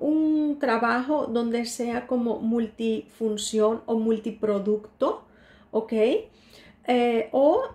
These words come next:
eh, hay gente que me va a estar teniendo, por ejemplo, dos trabajos. Todo depende de, em,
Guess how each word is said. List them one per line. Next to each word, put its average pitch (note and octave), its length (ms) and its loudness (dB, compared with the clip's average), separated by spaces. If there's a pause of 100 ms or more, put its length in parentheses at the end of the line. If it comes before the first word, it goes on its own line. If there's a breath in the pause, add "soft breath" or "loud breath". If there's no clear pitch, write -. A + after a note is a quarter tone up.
(100)
eh, A#3+ 180 -2
hay C4 220 0
gente C4 320 -4
que C4 80 -2
me A3 140 0
va A3 100 2
a - 20 0
estar A3 280 -4
teniendo, G#3+ 400 -2
por G#3 100 -6
ejemplo, G3+ 260 -4
dos G3+ 320 -2
trabajos. A3+ 840 -4
Todo C#4 180 2
depende D4+ 640 0
de, C4 360 0 (440)
em, G#3+ 580 2